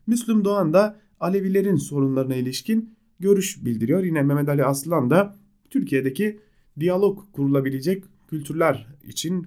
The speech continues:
kendisine görüş bildiriyor. Yine Alevi Kültür Dernekleri Genel Başkanı Doğan Demir'in de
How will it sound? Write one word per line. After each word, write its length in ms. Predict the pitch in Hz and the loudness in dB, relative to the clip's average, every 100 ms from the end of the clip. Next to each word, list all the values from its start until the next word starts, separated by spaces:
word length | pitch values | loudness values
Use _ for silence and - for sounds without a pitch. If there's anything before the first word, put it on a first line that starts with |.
| - | -10
kendisine 440 | 147 143 120 131 165 | -2 0 2 0 -2
görüş 380 | 151 156 147 135 | -2 -4 -4 -4
bildiriyor. 400 | 110 107 101 - _ _ | -2 -2 -2 -6 _ _
Yine 220 | 185 190 - | 0 2 2
Alevi 300 | 143 180 208 | 0 0 -2
Kültür 360 | 180 170 208 | -4 -2 0
Dernekleri 460 | 170 151 147 170 196 | 0 0 -2 -2 0
Genel 340 | 156 165 180 | 0 0 0
Başkanı 420 | 160 143 156 151 | -2 -2 -2 0
Doğan 360 | 131 160 185 156 | 2 4 4 4
Demir'in 480 | 160 180 226 240 147 | 4 4 6 6 6
de 260 | 170 220 | 4 2